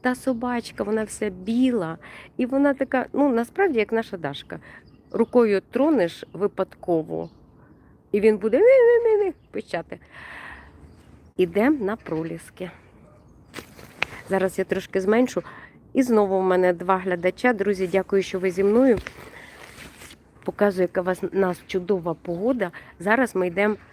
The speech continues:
на пролісок подивитися і, е, слухаємо пісні весни. Весна співає, друзі.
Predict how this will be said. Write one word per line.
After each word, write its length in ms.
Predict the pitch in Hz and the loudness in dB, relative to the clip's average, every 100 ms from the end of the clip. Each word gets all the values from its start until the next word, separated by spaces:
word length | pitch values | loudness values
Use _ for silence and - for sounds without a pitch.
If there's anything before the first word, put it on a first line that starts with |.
| - | -4
на 160 | 180 | -4
пролісок 600 | 175 196 240 294 226 170 - | -2 0 2 2 0 -4 -6
подивитися 680 | 170 170 165 160 170 - 170 - | -6 -6 -4 -6 -8 -8 -8 -4
і, 180 | 202 - - - - | -4 -4 -12 -20 -6
е, 300 | 175 180 175 - - - - | 0 4 2 0 -10 -20 -6
слухаємо 800 | 208 233 202 190 185 180 175 175 - _ _ | -2 -2 -2 0 2 4 2 2 -6 _ _
пісні 580 | - 185 - 185 185 165 - _ - _ _ _ _ - _ _ - - - _ - - - - - - - - - - | -6 -6 -2 4 4 4 0 _ -20 _ _ _ _ -20 _ _ -20 -20 -20 _ -20 -20 -20 -20 -20 -20 -20 -20 -20 -14
весни. 800 | 160 196 - - 175 185 254 302 - - - - - - - - - - - - - | -2 -2 -2 0 2 4 2 0 -4 -20 -20 -20 -20 -20 -20 -20 -20 -20 -20 -20 -8
Весна 360 | 185 - 226 | -8 0 0
співає, 560 | 254 - 226 180 196 202 | 0 -4 -6 -4 -4 -6
друзі. 380 | 156 143 - | -8 -12 -12